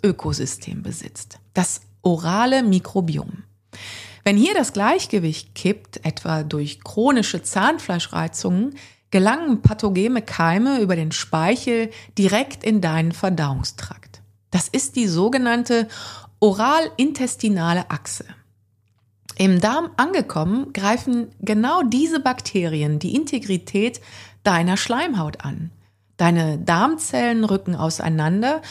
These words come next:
und es entstehen Lücken, der Leaky Gut. Sobald diese Barriere offen ist, gelangen Endotoxine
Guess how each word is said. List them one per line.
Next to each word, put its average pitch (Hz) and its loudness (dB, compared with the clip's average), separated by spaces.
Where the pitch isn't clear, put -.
und 269 4
es 247 -2
entstehen 254 0
Lücken, 185 2
der 180 4
Leaky 180 2
Gut. - -8
Sobald 233 4
diese 339 4
Barriere 233 2
offen 220 0
ist, - -6
gelangen 220 2
Endotoxine 220 0